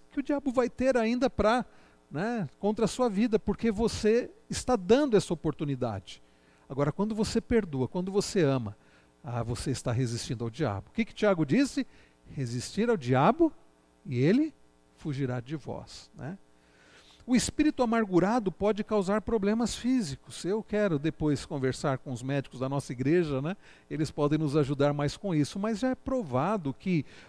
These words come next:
a amargura, as doenças psicossomáticas, né? A pessoa amargurada, ela vai guardando aquilo, vai guardando a mágoa, aquilo vai se enraizando. Aquilo faz mal pra saúde. Afeta o nosso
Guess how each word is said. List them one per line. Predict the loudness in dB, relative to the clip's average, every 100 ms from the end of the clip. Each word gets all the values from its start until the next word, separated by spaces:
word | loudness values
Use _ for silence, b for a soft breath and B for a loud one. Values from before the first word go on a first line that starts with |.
| B
a | 0
amargura, | 2 2 2 2
as | 2
doenças | 4 4 4 -2
psicossomáticas, | -2 -4 -2 -2 -2 -2 0 0 0 -2 -6
né? | -4
A | -2
pessoa | -2 0 -2
amargurada, | 0 -2 0 0 0 0 -2 -8 B B B
ela | 2 2
vai | 2 2 2
guardando | 4 4 4 4 4 6 2
aquilo, | 0 -2 2 2
vai | 2 2 0 -2 -8 2
guardando | 2 2 2 2 2
a | 0
mágoa, | 0 0 0 0 0
aquilo | -2 0 2
vai | 4 2
se | 0
enraizando. | 0 2 0 2 2 0 -2 B B B
Aquilo | -8 -4
faz | -4 -4 -4
mal | -4 -6 -6
pra | -6 -8
saúde. | -8 -12 -12 -12 -14 -16 -20 _ _ _ b b b b
Afeta | -12 -10 -4 0 0 0 -2
o | -2
nosso | -2 -4 -6